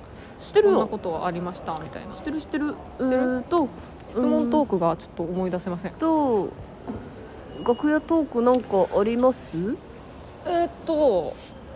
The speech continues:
Speaker 2: いや、楽屋、何もしてないな。
Speaker 1: <laughs> え、じゃあ今週はお休みで。
Speaker 2: え、でもほら、ほら、ほら。
Speaker 1: ん？
Speaker 2: え？よくいろんな人に話しかけに行くじゃん。
Speaker 1: お話しかけに行く。
Speaker 2: 私を一人にするじゃん。
Speaker 1: うん。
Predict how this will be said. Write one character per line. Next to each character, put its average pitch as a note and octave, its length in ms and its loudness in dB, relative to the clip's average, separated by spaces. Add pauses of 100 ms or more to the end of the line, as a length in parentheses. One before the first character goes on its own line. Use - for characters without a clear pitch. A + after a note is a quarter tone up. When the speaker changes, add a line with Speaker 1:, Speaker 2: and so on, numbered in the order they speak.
(140)
Speaker 2:
い D4 60 -4
や、 E4+ 160 6 (800)
楽 B3+ 400 -2
屋、 F4 300 2 (840)
何 B3 440 -4
も D4+ 180 -6
し - 80 -16
て D4 140 -10
な C#4+ 100 -8
い B3+ 60 -6
な。 E3+ 60 -8 (320)
Speaker 1:
<laughs> - 840 -2
え、 E4+ 120 2
じ D#4+ 80 0
ゃ - 20 2
あ D4 40 -2 (200)
今 A#4 180 6
週 A4+ 120 0
は A4 140 6
お F4+ 120 4
休 B4+ 160 6
み C#4 100 8
で。 - 20 -
Speaker 2:
え、 - 20 6
で D4+ 60 8
も B3+ 60 0
ほ A#3+ 60 0
ら、 A3+ 60 0
ほ G3+ 180 -4
ら、 B3 60 2
ほ D4 60 0 (180)
ら。 F#4+ 60 0
Speaker 1:
ん？ A4+ 40 -2 (1040)
Speaker 2:
え？ - 40 -4
よ F#4+ 100 2
く A3 340 0 (360)
い C#4+ 100 -2
ろ D4 140 2
ん C#4+ 60 0
な C#4+ 100 0
人 - 180 -6
に F#3+ 140 -4
話 G#3 300 -2
し - 40 -14
か A3+ 120 -4
け G3 120 -8
に D#3+ 100 -8
行 D#3+ 60 -10
く D#3+ 140 -12
じ - 40 -14
ゃ - 40 -14
ん。 - 100 0
Speaker 1:
お C#4+ 40 6
話 D4 180 6
し - 40 -8
か D#4 120 6
け B3 160 6
に F#3+ 120 4
行 E3 80 -4
く。 D#3 240 -2 (1200)
Speaker 2:
私 A#3 320 -2
を A3+ 100 0
一 A#3 200 -4
人 G3 140 -4
に D3+ 100 -10
す B3 140 -2
る B3+ 120 6
じ A3+ 60 6
ゃ F#3+ 40 2
ん。 - 20 -4
Speaker 1:
う - 20 -4
ん。 - 40 -8